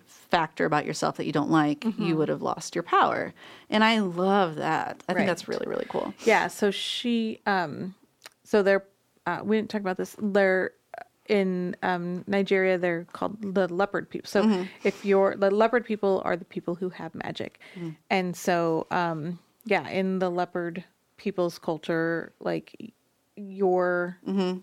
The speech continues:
Speaker 2: what other people think of as your quote unquote deformity or
Speaker 1: Uh-huh.
Speaker 2: something like, like she, like her albinism is the thing, the source of her power.
Speaker 1: Right.
Speaker 2: Um,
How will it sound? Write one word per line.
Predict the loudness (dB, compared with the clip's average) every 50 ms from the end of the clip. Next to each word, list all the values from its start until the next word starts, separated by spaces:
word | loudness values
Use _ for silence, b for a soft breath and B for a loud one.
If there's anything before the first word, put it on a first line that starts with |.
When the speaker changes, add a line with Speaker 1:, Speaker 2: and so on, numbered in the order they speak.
| -2
Speaker 2:
what | 0 0 0 -2 -6 -14 -18 _ -2
other | 0 0 2 2 0
people | 0 -2 -2 -2 -4
think | -4 -4 -4 -2
of | -2
as | -2 -2 -2 -2
your | -2 -2 -4
quote | -6 -10 -6 -2 0 0 0
unquote | 0 -4 -4 -2 -2 0 0 -2 -4 -8 -14 -18 b b b b b b b b b
deformity | 0 0 0 0 -2 -8 -6 -6 -6 -6 -8 -8 -8 -8 0 2
or | 4
Speaker 1:
Uh-huh. | 6 6 6
Speaker 2:
something | 6 4 2 0
like, | -4 -4 -2 -2
like | -2 -2 -2
she, | -4 -2 0 0 0
like | 0 -2 -2 0
her | 0 0 0 0
albinism | 0 0 0 0 0 -2 -2 -2 -4 -4 -4 -4 -6 -8 -12 B B B B B B B B B B B 2
is | 4 4 6 4 2 0 -2 -6 -10 -14 -14 -16 -16 -18 _ _ _ _ -14
the | -12 -2 2 4 4 4
thing, | 2 0 0 0 0 0 -2 -4 -2
the | -2 -2
source | -2 -2 -2 -2 -2 -4 -8
of | -12 -10
her | -10 -10
power. | -10 -8 -8 -6 -6 -6 -6 -6 -6 -6 -2 2 4
Speaker 1:
Right. | 4 4 4 2 -4 B B B B B B B B B
Speaker 2:
Um, | -2 0 0 0 0 -2 -4 -4 -6 -8 -10